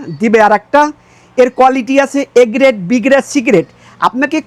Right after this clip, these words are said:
কোন কোয়ালিটি দিবে আপনি বুঝতেই পারবেন না। ফ্রেশ যেই মালগুলো দেখছেন এগুলো এ গ্রেডের মাল। আমরা আপনাকে একটা এ গ্রেডের রিবন্ডেড দিয়ে আমরা ম্যাট্রেস বানিয়ে দিব।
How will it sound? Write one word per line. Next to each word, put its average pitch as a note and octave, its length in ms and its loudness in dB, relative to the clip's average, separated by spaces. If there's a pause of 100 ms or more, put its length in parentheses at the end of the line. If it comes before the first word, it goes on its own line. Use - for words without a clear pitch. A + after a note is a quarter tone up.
কোন F4 320 0
কোয়ালিটি D#4+ 500 0
দিবে D#4+ 180 2
আপনি C#4+ 220 -2
বুঝতেই B3 460 -2
পারবেন G3+ 300 0
না। C4+ 180 0 (480)
ফ্রেশ D#4 480 0
যেই F#4 180 4
মালগুলো D4 420 2
দেখছেন C4+ 680 -2 (100)
এগুলো A3+ 280 2 (100)
এ D#4 100 0
গ্রেডের G#3 340 0
মাল। C#3 180 -8 (920)
আমরা C4 480 2
আপনাকে A#3+ 420 -2
একটা B3 240 0 (100)
এ A3+ 120 2
গ্রেডের A#3+ 420 2 (360)
রিবন্ডেড C4 440 2 (100)
দিয়ে A3 180 -2
আমরা F3 220 -2
ম্যাট্রেস F3+ 480 -2
বানিয়ে D#3+ 280 0
দিব। G3+ 280 0